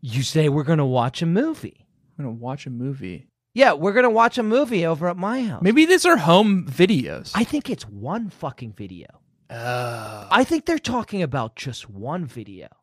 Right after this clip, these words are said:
Speaker 2: Stony Brook has one video.
Speaker 1: They've got one video.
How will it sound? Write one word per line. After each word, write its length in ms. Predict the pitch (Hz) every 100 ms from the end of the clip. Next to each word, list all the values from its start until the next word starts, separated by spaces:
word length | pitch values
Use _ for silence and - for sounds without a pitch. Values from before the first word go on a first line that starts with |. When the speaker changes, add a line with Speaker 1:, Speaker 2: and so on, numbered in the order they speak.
| _ _ _ _
Speaker 2:
Stony 440 | - - - 190 233
Brook 240 | 190 180
has 220 | 151 135 123
one 480 | 123 139 156 156 135
video. 520 | 135 135 107 98 117
Speaker 1:
They've 100 | 196
got 240 | 196 285 147
one 520 | 107 117 175 254 226
video. 580 | 117 151 185 127 76